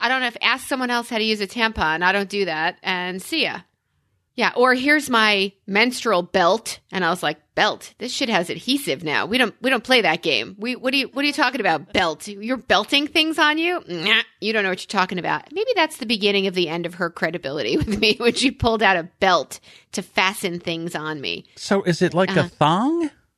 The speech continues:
Speaker 2: Is that what
Speaker 1: What's
Speaker 2: the,
Speaker 1: that?
Speaker 2: the belt? What does the belt do? Is it like a thong where it goes around your waist and,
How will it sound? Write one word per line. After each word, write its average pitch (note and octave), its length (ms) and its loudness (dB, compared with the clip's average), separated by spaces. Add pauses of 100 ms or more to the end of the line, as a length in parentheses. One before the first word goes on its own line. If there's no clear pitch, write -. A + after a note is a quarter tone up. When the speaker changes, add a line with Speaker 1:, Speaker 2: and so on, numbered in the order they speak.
(560)
Speaker 2:
Is A#2 120 -4
that D#3 120 4
what A#3+ 40 2
Speaker 1:
What's C4 100 0
Speaker 2:
the, D4+ 60 2
Speaker 1:
that? B3+ 140 -2 (220)
Speaker 2:
the C#3+ 140 4
belt? C#3 500 0 (160)
What D#3+ 200 -2
does G#3+ 120 -2
the D#3 120 2
belt F#3 340 0
do? E2+ 120 0
Is A2 140 0
it A#2 80 2
like C3 160 4
a A#2+ 40 2
thong D3+ 320 2
where E3+ 80 4
it A#2+ 40 -2
goes A#2+ 160 2
around C3 220 4
your B2 80 2
waist B2+ 320 2
and, A2+ 180 2